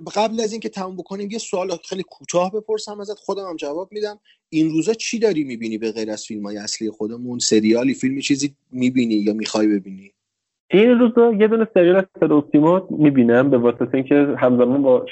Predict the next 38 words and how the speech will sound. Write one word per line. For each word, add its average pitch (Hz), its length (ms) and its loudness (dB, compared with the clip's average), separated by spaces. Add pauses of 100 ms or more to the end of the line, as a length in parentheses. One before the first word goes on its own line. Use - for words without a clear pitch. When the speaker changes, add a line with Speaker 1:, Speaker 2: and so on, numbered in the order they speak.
Speaker 2:
شام 127 200 2
خوردنم 127 400 4
پخش 120 280 0
می‌شه 123 140 0 (160)
معمولاً. 113 260 4
Speaker 1:
<laughs> - 880 -2
Speaker 2:
اه، 120 420 4
ولی 160 180 4
خب، 202 240 2
خوبه 175 220 4
به 120 100 4
نظرم. 104 480 2 (440)
این 135 240 0
سریال 156 260 2
شاکسته 156 640 2
با 151 240 0
خانمانه، 135 880 2
با 135 120 2
خانمان 127 460 -2
ساخته 139 280 2
نیک 143 220 4
نژاد. 104 340 2
یکی 131 180 2
اینه 180 600 4
که 135 140 2
توفیق 131 380 2
اجباری 135 360 4
شده 156 220 -2
سر 139 220 2
شام 127 160 2
تا 127 80 0
ببینم 120 400 4
و 127 40 4
خنده 127 320 4
داره، 131 200 6
واقعاً 113 260 2
خنده 113 320 2
داره 104 360 2